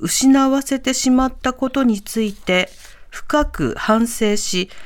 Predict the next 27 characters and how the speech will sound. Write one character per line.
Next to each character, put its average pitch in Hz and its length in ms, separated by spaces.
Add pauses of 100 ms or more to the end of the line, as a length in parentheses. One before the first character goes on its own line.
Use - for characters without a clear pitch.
(140)
事 254 160
件 262 300
に 196 140
関 254 300
係 247 220
す 247 160
る 240 140
方 240 300
々 220 340
を 160 100
含 - 300
め 170 220 (320)
国 233 340
民 277 260
の 262 120
皆 240 260
様 214 340
に 202 300
お 190 160
詫 269 160
び 269 140
申 247 260
し 247 240
上 247 120
げ 254 200
る 156 120
と 143 260